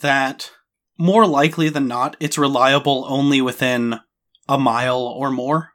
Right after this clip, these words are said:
Um, not an enormous distance, but at the same time,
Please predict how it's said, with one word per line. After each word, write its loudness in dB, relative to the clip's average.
Um, -2
not 0
an -2
enormous 0
distance, -2
but -6
at -14
the -8
same -2
time, -4